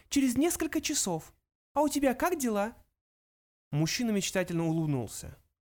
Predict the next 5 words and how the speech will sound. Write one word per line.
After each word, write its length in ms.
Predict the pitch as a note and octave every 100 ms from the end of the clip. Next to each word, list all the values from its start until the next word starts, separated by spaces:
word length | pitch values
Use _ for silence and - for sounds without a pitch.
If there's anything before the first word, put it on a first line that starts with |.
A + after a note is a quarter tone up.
| _ -
«Мольто 500 | C3+ E3+ E3+ F3+ E3+
бене. 480 | D#3+ A2+ F2+ A2+ - _
Чудесно. 680 | - A#3+ A#3 C3+ - A#2+ - _ _ -
Погода 380 | D#3+ F3 D3+
прекрасная. 760 | C#3+ D#3 D#3+ C#3+ A2+ - G#2+